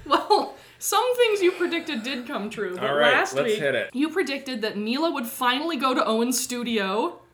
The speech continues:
Speaker 1: That happened.
Speaker 2: Crushed it.
Speaker 1: That Sandy would have some real de-, depression issues over Owen liking Mila.
Speaker 2: Not
Speaker 1: Not
Speaker 2: yet.
Speaker 1: not yet, but you can see it coming.
Speaker 2: But, but damn, some depression issues for
Speaker 1: <laughs>
Speaker 2: sure.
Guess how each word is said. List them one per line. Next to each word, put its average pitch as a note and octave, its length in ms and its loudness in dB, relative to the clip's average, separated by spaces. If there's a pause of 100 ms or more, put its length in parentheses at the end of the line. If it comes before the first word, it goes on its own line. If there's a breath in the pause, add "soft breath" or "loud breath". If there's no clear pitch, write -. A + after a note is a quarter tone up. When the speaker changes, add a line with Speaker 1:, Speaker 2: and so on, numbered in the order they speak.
(140)
Speaker 1:
That F#3+ 200 -2
happened. G3 400 -6
Speaker 2:
Crushed - 400 -4
it. C#3+ 260 -2
Speaker 1:
That A#3+ 160 2
Sandy D#4+ 340 -2
would D#4 140 -2
have C4+ 220 -4
some A#3 200 -4
real A3+ 220 -2
de-, G3+ 80 -8 (140)
depression C#4+ 480 -4
issues F#3+ 560 -4
over F#3+ 280 -6
Owen F#3 280 -6
liking E3+ 360 -10
Mila. F3+ 400 -8 (220)
Speaker 2:
Not F#4 220 2
Speaker 1:
Not - 60 -4
Speaker 2:
yet. A2 280 2
Speaker 1:
not F4+ 200 4
yet, A3 340 -2
but E4 120 0
you F4 140 10
can E4+ 160 -2
see C4+ 180 -2
it - 140 -4
coming. F#3+ 300 -8
Speaker 2:
But, F#3+ 340 6 (160)
but C#3 240 -2
damn, D3+ 420 6
some C3 220 -6
depression C3 480 2
issues G2 420 -2
for - 160 -2
Speaker 1:
<laughs> - 20 0
Speaker 2:
sure. C#3 480 6